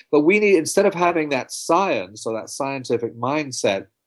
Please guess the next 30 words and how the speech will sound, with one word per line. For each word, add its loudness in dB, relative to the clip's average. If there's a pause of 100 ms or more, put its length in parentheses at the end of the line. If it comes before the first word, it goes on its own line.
(960)
applied 2
exclusively 0
to -4
the -2
outer 0
sense -2
perceptible -2
material 0
world, 2
the, -8 (100)
the 0
view 4
Steiner 0
took -6 (520)
is 0
that 4
we 2
need 2
to -8
take -2
that -2
same -2
scientific -6
perspective -2
and -4
apply -6
it -10
to -2
the -2
i-, -4